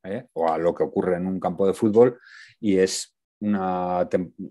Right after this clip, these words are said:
es un tiempo, eh, todavía aún corto para hacer valoraciones muy profundas en, en torno a la gestión del club, pues yo sí que veo ciertas contradicciones con lo que se prometió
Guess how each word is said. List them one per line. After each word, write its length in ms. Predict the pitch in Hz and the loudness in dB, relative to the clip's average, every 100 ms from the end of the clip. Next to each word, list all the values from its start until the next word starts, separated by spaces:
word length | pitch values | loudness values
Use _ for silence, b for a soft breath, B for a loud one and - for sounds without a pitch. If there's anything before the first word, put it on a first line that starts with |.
| - - | -14 -6
es 240 | 104 - | -6 0
un 160 | 104 98 | 2 4
tiempo, 640 | 110 104 104 95 95 - 104 | 6 6 6 4 4 -2 -4
eh, 360 | 95 92 90 - | -2 -2 -2 4
todavía 560 | 98 101 98 117 104 | 6 8 8 8 8
aún 480 | 90 113 110 92 80 _ | 6 2 2 0 -6 _
corto 540 | 120 113 98 113 - - | 2 2 2 -2 -2 -6
para 160 | 85 | -6
hacer 180 | 87 98 | -4 -4
valoraciones 640 | 92 95 92 90 98 87 | -2 -2 -2 -4 -6 -4
muy 140 | 101 101 | -4 0
profundas 460 | 98 101 104 107 | -2 0 -2 -2
en, 360 | 95 90 92 85 | -4 -6 -6 -6
en 120 | 98 | 0
torno 220 | 104 101 | 2 2
a 40 | 98 | 2
la 100 | 98 | 0
gestión 400 | 101 - 117 107 | -2 -2 0 2
del 200 | 104 104 | 2 2
club, 300 | 117 131 127 B B B B B - | 4 2 0 B B B B B -2
pues 180 | 101 92 | 0 2
yo 120 | 107 | 2
sí 160 | 117 | 2
que 100 | 107 | 2
veo 180 | 104 107 | 4 4
ciertas 320 | 101 92 90 | 2 0 -2
contradicciones 680 | - 87 87 85 - 90 87 | -4 -6 -4 -4 -6 -6 -6
con 100 | 85 | -6
lo 60 | 80 | -6
que 100 | 78 | -4
se 120 | 87 | -4
prometió 720 | - 82 82 113 123 143 - | 0 0 2 6 6 6 0